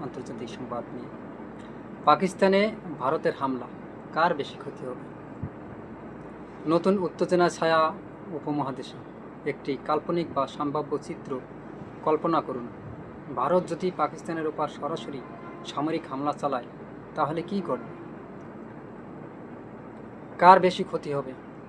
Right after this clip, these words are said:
একদিকে পরমাণু শক্তিধর দুই রাষ্ট্র, অন্যদিকে আন্তর্জাতিক কূটনীতি, অর্থনৈতিক প্রভাব এবং জনগণের মানসিকতা, সবই জড়িত এই উত্তপ্ত প্রশ্নে। ভারতের শক্তি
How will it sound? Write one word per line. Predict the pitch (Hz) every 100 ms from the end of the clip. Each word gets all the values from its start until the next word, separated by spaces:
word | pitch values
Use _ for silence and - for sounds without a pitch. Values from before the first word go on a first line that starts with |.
| -
একদিকে | 160 156 151 165
পরমাণু | 156 160 156 156
শক্তিধর | 151 147 - 151 147 143 - -
দুই | 143
রাষ্ট্র, | 135 131 - 131 - - -
অন্যদিকে | 143 147 143 143
আন্তর্জাতিক | 135 139 165 165 165 151
কূটনীতি, | 143 - 139 131 123 - - - -
অর্থনৈতিক | 156 - 156 151 151 -
প্রভাব | 151 131 123 - -
এবং | 151 135 123 - - - - -
জনগণের | 160 175 175 180 202 - 147
মানসিকতা, | 139 147 - 156 - 143 131 - - -
সবই | - 165 170
জড়িত | 147 156 156
এই | 180 156 185 254 - - -
উত্তপ্ত | 147 - 180 175 - 254 -
প্রশ্নে। | - - - - - - - - - - - - - - - - - - - - - -
ভারতের | 143 151 170 190
শক্তি | - 170 -